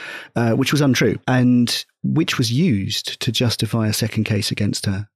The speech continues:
by the Iranian judiciary, and in particular by the propaganda that came out day after day. And, and as that news reaction over here was, "I can't believe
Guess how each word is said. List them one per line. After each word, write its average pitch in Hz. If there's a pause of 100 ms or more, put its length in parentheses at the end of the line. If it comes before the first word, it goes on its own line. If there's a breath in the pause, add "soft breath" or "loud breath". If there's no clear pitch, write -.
by 104
the 104
Iranian 101
judiciary, 131
and 123
in 127
particular 110
by 117
the 110
propaganda 117
that 98
came 104
out 101
day 110
after 107
day. 110
And, 104
and 117 (560 loud breath)
as - (180)
that 131 (180)
news 127 (180)
reaction 123
over 113
here 110
was, 104
"I 117
can't 117
believe 110